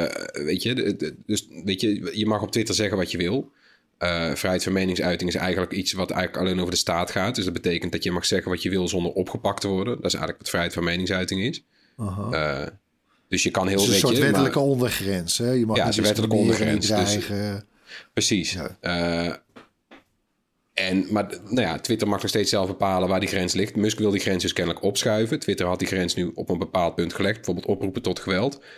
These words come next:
Speaker 1: Nou, dat mag, weet je, dat mag, dat mag in het echt ook niet. Dus daar ligt nog steeds een grens. Eh, en Europa, die heeft toevallig net, eh, eh, de D S A doorgevoerd. Dat is de Digital Services Act, een pakket wetten, eh, speciaal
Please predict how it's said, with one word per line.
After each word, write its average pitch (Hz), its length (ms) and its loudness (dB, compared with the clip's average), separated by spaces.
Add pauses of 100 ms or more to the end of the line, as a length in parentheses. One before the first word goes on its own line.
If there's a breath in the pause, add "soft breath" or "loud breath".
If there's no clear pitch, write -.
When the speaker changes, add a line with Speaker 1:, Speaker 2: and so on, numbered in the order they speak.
(120 loud breath)
Speaker 1:
Nou, 85 140 0
dat 73 80 -2
mag, 87 280 -2
weet 80 200 -2
je, 98 120 2
dat 92 80 0
mag, 87 180 0
dat 87 120 0
mag 87 200 -2
in 92 100 -2
het 87 100 -4
echt - 220 -2
ook 90 140 -2
niet. 120 160 0
Dus 104 140 0
daar 90 260 0
ligt 90 160 -2
nog 90 100 -2
steeds 92 260 0
een 85 80 -4
grens. 82 400 -4 (460 soft breath)
Eh, 90 340 0 (540)
en 107 180 2
Europa, 110 640 2 (360 loud breath)
die 110 120 0
heeft 110 140 0
toevallig 131 440 2
net, 120 360 0 (260)
eh, 92 720 0
eh, 92 80 -2
de 104 280 2
D 92 40 2
S - 40 0
A 104 280 2
doorgevoerd. 90 800 0
Dat - 120 -4
is 92 120 -4
de 90 140 -2
Digital 95 340 -2
Services 104 420 0
Act, - 240 -4
een 98 120 -2
pakket - 440 -4
wetten, 113 500 -2 (380 soft breath)
eh, 90 260 -2
speciaal 110 680 2